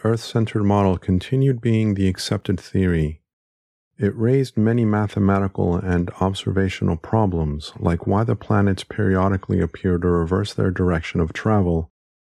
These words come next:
and why their brightness changes. In fact, Claudius Ptolemaeus introduced adaptations to the geocentric model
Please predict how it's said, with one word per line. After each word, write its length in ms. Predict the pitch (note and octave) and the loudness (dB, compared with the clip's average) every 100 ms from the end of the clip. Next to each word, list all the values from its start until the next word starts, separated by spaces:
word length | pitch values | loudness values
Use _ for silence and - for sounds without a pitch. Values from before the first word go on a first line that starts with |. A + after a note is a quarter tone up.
| _ _ | _ _
and 220 | - F#2 F2 | -2 0 0
why 240 | G2+ A#2 | 0 0
their 140 | A#2 | 0
brightness 580 | G2+ G2 G#2 A#2 - F2+ | -2 0 0 0 -4 -8
changes. 840 | - - E2 D#2 D#2 D2+ - - - _ _ _ _ _ _ _ _ _ _ _ _ _ _ _ - | -6 0 0 0 -6 -12 -14 -20 -20 _ _ _ _ _ _ _ _ _ _ _ _ _ _ _ -2
In 160 | G#2 F#2+ | 2 2
fact, 580 | - A#2 A2+ G2+ - - - | 0 -2 0 -4 -10 -20 -20
Claudius 640 | - - A2 A#2+ A#2 G#2+ - | -8 -2 0 2 2 0 -2
Ptolemaeus 960 | - F#2+ F#2 G#2 A2 E2+ E2 - - - - - | -2 2 4 4 4 2 -2 -6 -16 -18 -20 -6
introduced 680 | G#2+ G#2+ A#2 A2 G#2 F#2+ - | -4 -2 -2 0 0 -2 -2
adaptations 1000 | G2+ G2 F#2+ - A#2 A#2+ - G2 F2 - | 0 0 -2 -2 -2 -2 0 0 0 -2
to 120 | - | -4
the 100 | F2+ | -4
geocentric 760 | - G2 F#2 - F#2 - F#2+ | -2 -2 -2 0 -2 0 -2
model 480 | G#2 A2+ G#2+ E2+ D#2+ | 0 2 2 0 -2